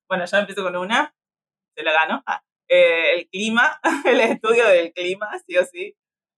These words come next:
Eh, estudiar todo, o sea, no solamente la temperatura, sino la humedad, el asoleamiento, eh,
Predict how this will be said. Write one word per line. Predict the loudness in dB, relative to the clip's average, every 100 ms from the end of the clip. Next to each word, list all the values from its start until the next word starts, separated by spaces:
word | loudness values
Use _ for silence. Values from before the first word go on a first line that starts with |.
| _
Eh, | -4 0 0 -2 -4 -6
estudiar | -8 -10 -2 2 4 4 2 -2 _ _ _ _ _
todo, | 2 4 4
o | 2
sea, | -2
no | -4
solamente | -2 0 0 -2 -2
la | -4
temperatura, | -6 -14 -10 -10 -6 0 0 -2 _
sino | _ -16 -8 -6
la | -2 -4
humedad, | -4 -4 2 4 2 0 -4
el | -16
asoleamiento, | -16 _ _ -20 -12 -8 -8 -2 2 2 -2 _ _ _ _ -8
eh, | -6 -4 -6 -8 -12